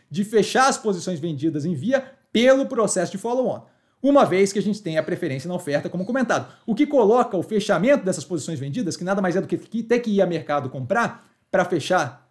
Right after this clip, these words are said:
a venda descoberto, a serem feitas a mercado.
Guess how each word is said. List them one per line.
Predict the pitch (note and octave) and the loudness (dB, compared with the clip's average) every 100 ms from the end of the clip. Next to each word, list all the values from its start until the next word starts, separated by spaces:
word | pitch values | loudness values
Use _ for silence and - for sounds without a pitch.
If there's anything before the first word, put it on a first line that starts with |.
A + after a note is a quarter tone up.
| _ | _
a | D#3 | -4
venda | D3+ E3+ D3+ | -2 -2 -4
descoberto, | - D#3 B3 G3 C3+ - _ _ _ _ | -2 2 2 2 -4 -10 _ _ _ _
a | - A3+ | -2 0
serem | C4+ C4 | 2 2
feitas | A3+ A#3+ A#3 - _ _ | 2 -2 -6 -12 _ _
a | G#3+ | 0
mercado. | A#3 A3+ F3+ A#2 | 2 2 0 -6